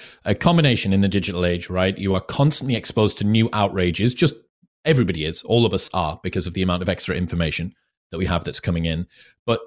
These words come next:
cultural elites who constantly create new outrages out of nothing has skyrocketed the number of things that we can be concerned by. And if you are praised, if the, uh, particular background that you come from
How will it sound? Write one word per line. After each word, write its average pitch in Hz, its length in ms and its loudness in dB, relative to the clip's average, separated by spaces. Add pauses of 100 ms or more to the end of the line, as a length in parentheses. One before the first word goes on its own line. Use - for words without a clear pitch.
(120)
cultural 143 380 2
elites 107 520 2
who 110 120 0
constantly 107 560 -2
create 113 540 2
new 107 220 2
outrages 101 500 2
out 95 180 2
of 85 80 -2
nothing 104 520 2 (340)
has 101 580 2 (220)
skyrocketed 107 800 0
the 107 100 -4
number 107 220 4
of 95 80 0
things 98 300 2
that 95 100 -4
we 101 100 -2
can 101 120 0
be 95 100 0
concerned 101 440 0
by. 95 260 -2 (380)
And 107 260 2 (120)
if 139 240 2
you 127 160 6
are 104 440 2 (720)
praised, 107 680 2
if 113 220 -2
the, 101 360 0
uh, 90 200 -4
particular 131 380 2
background 104 400 0
that 82 80 -4
you 95 80 -2
come 92 240 -2
from 87 360 -2